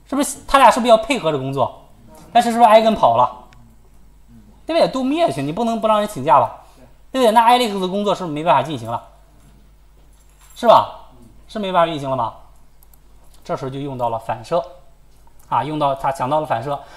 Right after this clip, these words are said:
使用反射机制，Alex 可以继续完成自己的代码啊。等 Egan 度蜜月回来以后，再完成自己定义的，自己的定义啊。只要定义完了以后，就是那个，那个具体怎么实现，哎，直接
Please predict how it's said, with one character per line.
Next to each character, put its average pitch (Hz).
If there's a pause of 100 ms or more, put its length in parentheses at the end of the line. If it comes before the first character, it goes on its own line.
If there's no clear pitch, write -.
使 -
用 240
反 160
射 196
机 165
制， 156
Alex 139
可 143
以 147
继 190
续 -
完 123
成 131
自 135
己 120
的 110
代 123
码 -
啊。 - (260)
等 156
Egan 175
度 190
蜜 190
月 196
回 165
来 214
以 170
后， 226
再 151
完 135
成 147
自 147
己 127
定 160
义 156
的， 120 (300)
自 180
己 139
的 139
定 165
义 180 (400)
啊。 120 (320)
只 151
要 185
定 208
义 208
完 160
了 180
以 139
后， 156 (140)
就 139
是 120
那 113
个， 113
那 117
个 117
具 254
体 247
怎 185
么 202
实 156
现， - (160)
哎， -
直 -
接 165